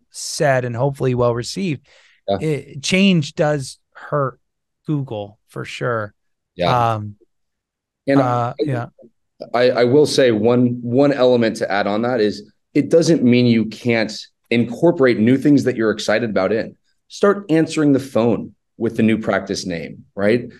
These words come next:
Speaker 2: Get business cards with the new logo.
Speaker 1: Yeah.
Speaker 2: It can be a subtle transfer over time. It's not
Speaker 1: Yeah.
Speaker 2: like you have to do this one grand unveiling.
Speaker 1: I know.
Speaker 2: Sometimes easing into it does help with that,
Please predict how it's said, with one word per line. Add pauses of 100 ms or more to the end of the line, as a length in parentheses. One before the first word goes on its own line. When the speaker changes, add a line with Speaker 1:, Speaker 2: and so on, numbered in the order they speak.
(220)
Speaker 2:
Get
business
cards
with
the
new
logo. (220)
Speaker 1:
Yeah. (220)
Speaker 2:
It
can
be
a
subtle
transfer (100)
over
time.
It's
not
Speaker 1:
Yeah.
Speaker 2:
like
you
have
to
do
this
one
grand
unveiling.
Speaker 1:
I
know. (180)
Speaker 2:
Sometimes
easing
into
it (440)
does
help
with
that,